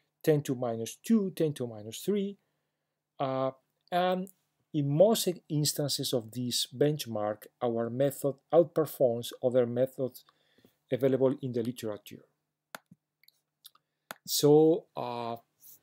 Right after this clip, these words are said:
as the conclusions, in this paper we address the problem of image segmentation for medical images of cutaneous lesions, in particular melanoma. We seek to compute the border curve separating the lesion from the image background. The curve is constructed through data fitting from a collection of points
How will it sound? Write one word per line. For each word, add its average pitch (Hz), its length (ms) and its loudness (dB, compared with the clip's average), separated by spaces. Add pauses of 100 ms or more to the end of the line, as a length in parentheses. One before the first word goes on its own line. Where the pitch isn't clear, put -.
as 127 100 -2
the 120 80 -4
conclusions, 208 800 -4
in 135 120 -6
this 139 160 -6
paper 135 340 0
we 131 160 4
address 127 240 2
the 123 80 -2
problem 139 420 -2
of 123 140 -4
image 135 200 -2
segmentation 120 680 -2
for 117 340 -6
medical 143 380 -2
images 127 520 -4
of 120 180 -8
cutaneous 110 420 -6
lesions, 143 380 0
in 120 60 -6
particular 110 520 -4
melanoma. 120 560 0 (1200)
We 156 60 2
seek 170 180 -2
to 185 80 -2
compute 160 380 -2
the 135 100 4
border 165 480 10
curve 139 380 0
separating 127 540 -4
the 117 100 0
lesion 127 260 -2
from 113 240 -8
the 113 220 -6
image 127 280 -4
background. 139 580 -6 (680)
The 135 80 -4
curve 151 260 0
is 151 140 -2
constructed - 600 -4
through 131 140 -6
data 131 280 -2
fitting 135 380 -8
from 120 180 -4
a 110 60 -8
collection 117 340 -4
of - 220 -16
points 185 580 2